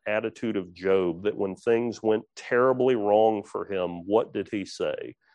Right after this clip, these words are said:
"The Lord giveth, and the Lord taketh away. Blessed be the Lord."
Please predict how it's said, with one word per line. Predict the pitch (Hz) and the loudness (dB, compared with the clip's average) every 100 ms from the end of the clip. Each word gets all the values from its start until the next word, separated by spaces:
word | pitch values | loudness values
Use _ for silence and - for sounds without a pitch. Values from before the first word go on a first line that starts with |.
| _ _ _ _ - | _ _ _ _ -6
"The | 85 | 2
Lord | 101 104 92 | 4 4 4
giveth, | 107 139 165 - - _ _ _ _ _ _ _ 85 | 2 2 -2 -6 -20 _ _ _ _ _ _ _ -10
and | |
the | 85 | -4
Lord | 87 95 95 | 2 4 2
taketh | - 117 101 123 | 2 0 2 -4
away. | 123 110 85 67 90 - _ _ _ _ _ _ - | -2 2 2 0 -8 -16 _ _ _ _ _ _ -6
Blessed | 101 104 107 - 71 - _ _ _ - | 4 4 4 0 -10 -12 _ _ _ -12
be | 87 90 76 - - _ _ _ - | -6 -4 -4 -10 -18 _ _ _ -10
the | 85 | -6
Lord." | 85 82 - - | -4 -4 -8 -16